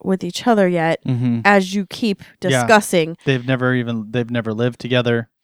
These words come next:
Speaker 1: Yeah, and you're already talking about their
Speaker 2: <laughs>
Speaker 1: house full of kids that they're gonna have.
Speaker 2: <laughs> Yeah.
Speaker 1: And then, uh, I asked my, um, B Bs, basic bitches, what happens
Speaker 2: Sorry,
Speaker 1: if
Speaker 2: Aiden.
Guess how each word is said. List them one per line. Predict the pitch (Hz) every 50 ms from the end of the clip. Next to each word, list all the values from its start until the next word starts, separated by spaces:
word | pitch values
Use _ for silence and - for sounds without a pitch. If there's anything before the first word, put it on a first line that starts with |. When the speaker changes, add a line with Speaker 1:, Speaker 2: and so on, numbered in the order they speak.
| _ _ -
Speaker 1:
Yeah, | 240 262 240 180 - -
and | - 190 220 220 214 214
you're | 214 220 220 226 226 -
already | - 208 208 214 208 208 208 208 202
talking | - - 202 185 - - - 208
about | 196 190 180 170 170
their | 185 185
Speaker 2:
<laughs> | 196 202
Speaker 1:
house | 208 202 - -
full | - - 214 208 185
of | 175
kids | - - 247 220 196 -
that | 165 160 139
they're | 151 180
gonna | 180 185 185
have. | 170 165 -
Speaker 2:
<laughs> | 196 180 175 - - 185 170 160 -
Yeah. | 190 190 - -
Speaker 1:
And | 220 226 220 226
then, | 254 277 277 262 262 247 - _ _ _ - - - -
uh, | -
I | 180 143 90 202 208
asked | 202 196 196 196 - -
my, | 226 214 208 196 180
um, | 175 185 180 175 175 170 165 - _ _ _ _ _ _ _ _ _ _ _ _ _ _ _ _ _ _ _ _ _ - 190
B | - 214 208
Bs, | 190 214 214 196 190 220 - - - - - -
basic | - 202 190 - 202 190
bitches, | - 214 - 240 220 - - - - - - -
what | - 185 190 214 233 240 - - - - - - _ _ _ _ _ _ _
happens | - - - 262 302 - - 247 208 202 190 -
Speaker 2:
Sorry, | - 117 110 107
Speaker 1:
if | 101 90 101 104 101
Speaker 2:
Aiden. | 107 120